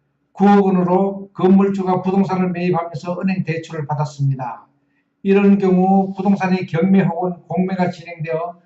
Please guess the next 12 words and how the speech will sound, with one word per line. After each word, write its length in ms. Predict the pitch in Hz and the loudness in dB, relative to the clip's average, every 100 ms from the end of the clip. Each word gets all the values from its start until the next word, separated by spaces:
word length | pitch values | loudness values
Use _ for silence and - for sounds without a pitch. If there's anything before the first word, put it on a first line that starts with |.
| _ _ - | _ _ -4
낙찰가가 960 | 170 180 196 196 185 180 170 170 170 | -2 0 0 -2 -2 -4 -2 -2 -2
구억이라면 720 | 175 190 196 180 156 160 147 - - - _ _ _ _ _ | 2 4 4 2 0 0 -2 -4 -8 -18 _ _ _ _ _
둘 300 | - 165 202 | -4 2 4
다 200 | 196 190 | 6 4
일월 340 | 196 202 196 185 | 4 2 4 4
오일 420 | 170 180 180 175 | 2 0 -2 -4
동일 300 | - 202 175 | 2 2 4
날짜입니다. 840 | 151 139 151 143 139 139 - - _ _ _ _ _ _ | 0 -2 -2 0 0 -2 -8 -14 _ _ _ _ _ _
피해자의 580 | 220 214 208 202 185 185 | -2 0 2 2 2 2
대항력 640 | 156 175 190 190 190 - | 2 4 4 4 0 -4
효력 300 | 208 202 - | -2 -2 -2
발생일은 720 | 180 180 185 180 170 175 180 | -4 -2 0 -2 -2 -6 -8